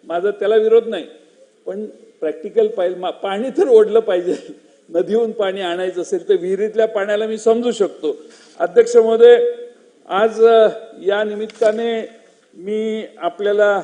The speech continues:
एवढीच, अ, विनंती करण्यासाठी या ठिकाणी उप-, अ,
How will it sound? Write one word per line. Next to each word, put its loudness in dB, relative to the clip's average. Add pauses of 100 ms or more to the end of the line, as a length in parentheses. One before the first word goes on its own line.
(320)
एवढीच, -4
अ, 4 (280)
विनंती -8
करण्यासाठी -8
या 0
ठिकाणी -6 (180)
उप-, -16
अ, -2